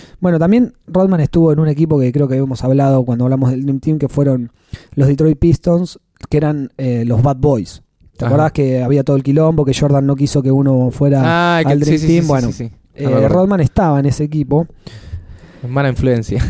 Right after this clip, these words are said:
Speaker 2: <laughs>
Speaker 1: Eh, sí, parece que era un loquito lindo. Bueno, y hay teñidos, por ejemplo, que se dibujaba cosas en la cabeza. Como tenía tipo, ¿viste cuando hacen las jugadas que marcan con crucecitas y circulitos?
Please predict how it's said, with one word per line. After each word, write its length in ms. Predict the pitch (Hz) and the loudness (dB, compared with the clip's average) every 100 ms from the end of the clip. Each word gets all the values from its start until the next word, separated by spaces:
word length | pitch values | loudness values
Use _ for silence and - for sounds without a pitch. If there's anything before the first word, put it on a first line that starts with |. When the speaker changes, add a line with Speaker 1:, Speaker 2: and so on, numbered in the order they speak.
| - | -6
Speaker 2:
<laughs> 80 | - | -4
Speaker 1:
Eh, 520 | 160 147 135 135 135 | 0 0 0 0 0
sí, 280 | 131 190 156 | 0 2 0
parece 460 | 135 165 220 - 190 | 0 0 2 2 0
que 640 | 165 156 139 131 127 135 | 2 2 0 -2 -4 -2
era 300 | 165 147 135 | 0 0 0
un 120 | 160 156 | 2 2
loquito 320 | 147 165 175 | 0 0 0
lindo. 460 | 185 165 170 185 _ | 2 0 0 -2 _
Bueno, 420 | 214 202 170 135 - _ | -2 0 2 -2 -6 _
y 220 | 208 190 _ _ _ _ - - | -8 -8 _ _ _ _ -20 -10
hay 160 | - 262 | -2 2
teñidos, 360 | 202 196 233 - | 2 4 2 2
por 140 | 151 | 0
ejemplo, 320 | 147 208 196 | 0 0 0
que 340 | 147 139 131 - | 0 0 0 -4
se 160 | - 143 | -6 -2
dibujaba 380 | 151 147 190 147 | -2 0 -2 0
cosas 320 | 170 156 139 | 0 0 0
en 80 | 127 | -2
la 100 | 123 | -2
cabeza. 580 | 123 147 143 117 135 147 _ - - | 0 2 2 2 -2 -6 _ -20 -4
Como 380 | 156 151 151 151 | -2 0 0 0
tenía 260 | 170 220 | 0 0
tipo, 320 | 202 220 208 160 | 0 0 0 2
¿viste 240 | 202 185 | 0 -2
cuando 340 | - - 143 160 | -6 -4 -4 -2
hacen 140 | 165 | -4
las 100 | 135 | -4
jugadas 560 | - 143 160 175 127 - | -2 0 2 2 0 -2
que 100 | 151 | -2
marcan 340 | 156 156 147 | 0 0 0
con 160 | 135 131 | 0 0
crucecitas 600 | 135 139 - 170 160 143 | 0 0 0 0 2 -2
y 40 | 127 | 0
circulitos? 760 | 135 131 139 170 185 151 - | 0 2 2 2 2 0 -4